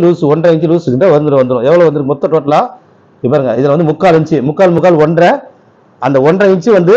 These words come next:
நமக்கு வந்து முக்கால், முக்கால், ஒன்றரை, ஒன்றரை, ஒன்றரை, மூணு. மொத்தமா நான் சுத்தளவுல அந்த மூணு இன்ச்சு லூஸ் வந்து அவங்களுக்கு ரொம்பவே அசிங்கமா இருக்கும். "அப்ப என்ன இப்படி சொதப்பிட்டீங்க?" அப்படின்னு சொல்லுவாங்க. நம்ம அப்ப என்ன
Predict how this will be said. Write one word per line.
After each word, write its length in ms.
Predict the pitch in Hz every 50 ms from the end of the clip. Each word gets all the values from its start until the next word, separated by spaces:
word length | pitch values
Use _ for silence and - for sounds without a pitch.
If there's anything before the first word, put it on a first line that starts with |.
| 277
நமக்கு 240 | 214 165 160 139 151
வந்து 140 | 156 175 151
முக்கால், 160 | 151 - 196 175
முக்கால், 200 | 175 175 165 160 160
ஒன்றரை, 260 | 175 180 196 226 202 170
ஒன்றரை, 220 | 175 175 185 180
ஒன்றரை, 220 | 175 185 190 170 160
மூணு. 180 | 170 180 165 131 - - - - - _ - 123
மொத்தமா 320 | 139 135 - 214 196 190
நான் 240 | 156 151 151 147 120 -
சுத்தளவுல 480 | 160 151 151 160 196 185 170 156 131 113 90 - - - _ _
அந்த 180 | - 120 127 127
மூணு 280 | 127 170 208 226 214
இன்ச்சு 140 | 202 151 185 180
லூஸ் 200 | 220 233 - 190
வந்து 140 | 180 190 240
அவங்களுக்கு 360 | 220 170 160 160 156 165 226 269 254 147
ரொம்பவே 260 | 147 160 165 185 202 196 175
அசிங்கமா 320 | 151 170 170 180 185 185 165
இருக்கும். 240 | 139 127 156 196 262 262 - _ _ _ _ _ _ _
"அப்ப 200 | - 135 131 170
என்ன 160 | 165 165 202 214
இப்படி 180 | 185 165 165 151
சொதப்பிட்டீங்க?" 400 | 175 170 185 175 165 160 156 165 156 139
அப்படின்னு 220 | 131 156 180 151
சொல்லுவாங்க. 380 | 156 143 151 143 135 143 180 226
நம்ம 180 | 208 170 165 160
அப்ப 160 | 147 - 156
என்ன 180 | 156 160 196